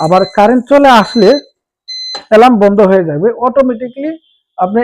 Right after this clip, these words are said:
এই কাজটি করতে থাকবে। কারেন্ট চলে গেল, অ্যালার্ম বাজলো, কারেন্ট আসলো, অ্যালার্ম বন্ধ হয়ে গেল।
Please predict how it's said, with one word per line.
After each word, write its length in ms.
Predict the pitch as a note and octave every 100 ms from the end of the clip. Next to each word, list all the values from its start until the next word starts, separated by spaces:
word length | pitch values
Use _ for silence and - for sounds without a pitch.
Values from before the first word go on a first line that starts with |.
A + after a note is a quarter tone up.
| F3+
এই 60 | G3 -
কাজটি 260 | D3 - A3
করতে 220 | A#2 - -
থাকবে। 260 | B2 A2+ A#2 - _ _ -
কারেন্ট 300 | G3 A3+ B3+ - _ _ _ _ _ _ _ _ _
চলে 220 | B3+ B3+ B3
গেল, 120 | A3+ A3+ D#4 - - - _
অ্যালার্ম 300 | F#3+ F#3 F3 D3
বাজলো, 320 | B2+ A2+ G#2+ - - _ _ _ _ - - - - - - _ _ _ _ - - - - - - _ _ _ - - - - - - - G#5+ _ _ - - - - - - -
কারেন্ট 240 | G3 A3 A3 G3
আসলো, 240 | - B3 C#4+ C#4+
অ্যালার্ম 280 | F3 G#3+ C4+ F3
বন্ধ 160 | F3 F3
হয়ে 200 | D#3+ D3+ C3+
গেল। 120 | B2